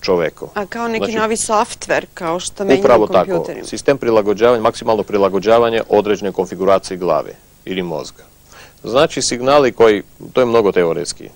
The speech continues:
Speaker 2: Mhm.
Speaker 1: signali postaju vrlo slični. A zato što ja bi trebao i znam u stvari št-, kako se formira ti procese u glavi, pokušavam bukva-,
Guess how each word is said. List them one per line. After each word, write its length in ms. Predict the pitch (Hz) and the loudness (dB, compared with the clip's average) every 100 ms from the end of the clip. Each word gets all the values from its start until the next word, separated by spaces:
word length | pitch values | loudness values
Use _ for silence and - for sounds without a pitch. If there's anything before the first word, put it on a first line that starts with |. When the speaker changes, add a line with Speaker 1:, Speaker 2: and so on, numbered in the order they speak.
| _ _ 175 | _ _ -8
Speaker 2:
Mhm. 80 | |
Speaker 1:
signali 380 | 175 110 131 135 | -6 -2 2 2
postaju 380 | 127 117 123 110 | 0 0 2 2
vrlo 240 | 110 107 | 2 0
slični. 460 | 101 101 85 - 82 _ _ _ _ _ _ _ _ _ - | -2 -6 -8 -10 -18 _ _ _ _ _ _ _ _ _ -6
A 80 | |
zato 280 | 92 101 110 | -4 0 -2
što 200 | - 107 | -2 -2
ja 200 | 101 104 | 2 2
bi 120 | 104 | 0
trebao 380 | - 104 101 98 - | 0 0 2 0 -2
i 140 | 92 | -6
znam 320 | 90 107 104 | -4 -2 0
u 40 | 85 | -2
stvari 360 | - 80 76 | -6 -4 -4
št-, 120 | - - - - | -8 -16 -12 -2
kako 260 | 101 - | -2 -2
se 140 | - 92 | -6 -6
formira 600 | - 98 104 98 80 78 | 0 0 0 -2 -2 -6
ti 120 | 82 | -6
procese 480 | 90 85 - - 76 | -6 -6 -6 -8 -6
u 60 | |
glavi, 360 | 87 107 135 139 | 2 4 4 0
pokušavam 540 | - 104 - 117 110 | -6 -8 -6 -2 -2
bukva-, 280 | 131 - 120 | -2 0 0